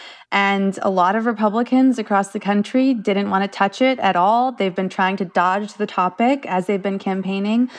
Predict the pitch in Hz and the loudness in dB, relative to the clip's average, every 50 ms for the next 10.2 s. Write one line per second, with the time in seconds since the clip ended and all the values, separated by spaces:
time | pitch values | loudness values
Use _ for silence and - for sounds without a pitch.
0 | - - - - 247 220 247 233 220 226 214 262 262 254 277 - - 240 233 247 | -18 -20 -12 -12 -2 0 0 2 2 2 2 2 2 2 0 0 2 2 2 2
1 | - 262 - 196 214 202 196 - 220 208 185 190 196 - - 247 262 269 262 233 | 2 0 0 2 0 0 2 0 0 2 2 0 0 0 0 2 2 4 2 2
2 | 214 226 196 196 202 196 - 269 294 320 320 269 - 226 240 240 240 233 208 226 | 2 2 2 2 2 2 2 2 2 2 0 -2 0 0 2 2 2 2 2 0
3 | 226 185 196 196 214 214 226 247 233 208 233 - 196 196 196 214 233 240 240 226 | 0 0 -2 -2 0 0 0 0 0 -2 -2 0 0 2 2 2 2 2 2 0
4 | - 226 214 233 220 220 226 220 - 220 220 202 - 190 185 202 208 196 208 214 | 0 -2 0 0 0 0 0 -2 -2 -2 -2 0 0 0 0 2 0 0 0 0
5 | 220 233 240 - - - - _ 208 208 208 214 196 220 214 233 208 214 208 208 | 0 0 -2 -4 -8 -18 -6 _ -2 2 2 2 0 0 0 2 2 2 2 2
6 | 185 190 202 196 - 196 190 202 202 233 240 226 - 226 208 - - 226 214 214 | 0 0 -2 -4 -2 -2 0 0 0 0 -2 -2 -2 -4 -4 0 0 0 2 2
7 | 190 185 190 208 233 - 214 208 - - - 285 277 262 247 220 208 208 - - | 2 2 2 2 0 0 -2 -4 -4 0 0 2 2 4 2 0 0 -4 -6 -12
8 | - _ _ 214 202 190 190 190 185 196 226 220 - - - 202 214 208 - - | -20 _ _ -2 0 2 2 2 2 2 0 0 -2 -6 -2 -2 -2 -2 0 -2
9 | 214 196 - 202 185 185 185 180 185 196 190 - - 190 180 185 - - 247 247 | -4 -2 -2 -4 -2 0 0 0 0 -4 -6 -4 -4 -2 -2 -2 -2 0 2 2
10 | 254 262 285 277 | 4 4 2 0